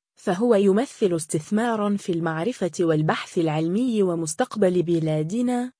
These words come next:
حيث سيمكن الباحثين التونسيين من مواجهة تحديات علمية متزايدة التعقيد،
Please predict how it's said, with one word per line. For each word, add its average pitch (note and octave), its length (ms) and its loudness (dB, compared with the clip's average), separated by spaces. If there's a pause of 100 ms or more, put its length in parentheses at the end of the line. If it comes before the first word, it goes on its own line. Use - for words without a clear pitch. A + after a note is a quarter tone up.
(100)
حيث C#4+ 380 -2
سيمكن F#3+ 720 -2
الباحثين F3 760 0
التونسيين F3 1040 -2
من F3 160 0
مواجهة D#3+ 540 0
تحديات E3+ 960 -2
علمية F3 760 0
متزايدة E3+ 960 0
التعقيد، G3+ 840 -4